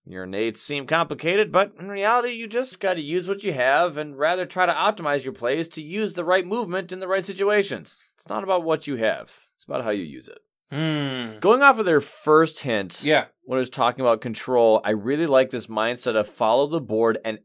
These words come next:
Speaker 1: everything that's going on with it.
Speaker 2: Oof.
Speaker 1: No, seriously, because unlike anyone else, you can look at a problem and be like, Zuko, when talking to Sokka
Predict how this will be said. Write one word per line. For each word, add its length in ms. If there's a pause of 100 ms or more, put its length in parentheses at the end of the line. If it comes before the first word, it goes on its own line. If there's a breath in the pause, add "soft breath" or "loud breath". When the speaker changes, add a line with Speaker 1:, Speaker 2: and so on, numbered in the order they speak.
Speaker 1:
everything 420
that's 200
going 320
on 180
with 160
it. 160
Speaker 2:
Oof. 320
Speaker 1:
No, 220
seriously, 500
because 480
unlike 340
anyone 340
else, 380
you 120
can 140
look 200
at 80
a 80
problem 380
and 60
be 120
like, 280
Zuko, 640
when 160
talking 360
to 60
Sokka 520